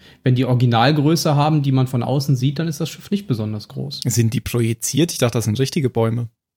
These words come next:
Speaker 1: Ja, oder sind die, sind die Schatten von den richtigen Bäumen? Das könnte auch sein.
Speaker 2: Ja, naja, egal. Ja, keine Ahnung. Auf
Speaker 1: Hm,
Speaker 2: jeden Fall.
Speaker 1: also es wird zumindest nicht gesagt. Vielleicht gibt's irgendwo im Internet, in der Wiki oder so mal Daten dazu.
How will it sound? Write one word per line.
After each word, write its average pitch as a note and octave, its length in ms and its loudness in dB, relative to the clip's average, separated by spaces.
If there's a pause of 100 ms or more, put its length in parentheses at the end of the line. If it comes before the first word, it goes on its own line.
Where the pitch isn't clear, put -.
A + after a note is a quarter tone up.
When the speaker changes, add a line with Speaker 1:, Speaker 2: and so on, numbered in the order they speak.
(560)
Speaker 1:
Ja, B2 140 2
oder B2+ 180 2
sind E3+ 140 0
die, E3 220 2
sind D3+ 160 0
die D#3+ 60 2
Schatten D#3+ 320 -2
von D3+ 120 0
den D3 100 2
richtigen B2+ 320 -2
Bäumen? G#2+ 160 -4
Das G#2 100 -10
könnte B2 220 -6
auch C#3 120 -6
sein. G#2 360 -10 (1300)
Speaker 2:
Ja, A2 240 -4 (160)
naja, A2 300 -4 (580)
egal. A#2 320 -10 (1000)
Ja, A2 120 2
keine A2+ 260 -2
Ahnung. A#2+ 360 0 (1300)
Auf - 120 -6
Speaker 1:
Hm, D#3 80 2
Speaker 2:
jeden B2+ 140 0
Fall. B2+ 180 -4
Speaker 1:
also B2+ 140 2
es B2 100 -2
wird C3 140 2
zumindest B2 300 -2
nicht C3+ 120 0
gesagt. C#3 300 0
Vielleicht B2+ 180 -2
gibt's C#3 200 -4
irgendwo C3+ 280 2
im C3 120 2
Internet, C3+ 400 0
in C3+ 80 -4
der B2 160 0
Wiki C#3+ 220 0
oder B2+ 200 2
so A#2+ 140 -2
mal A2+ 180 -4
Daten A#2+ 320 -2
dazu. A#2+ 380 -8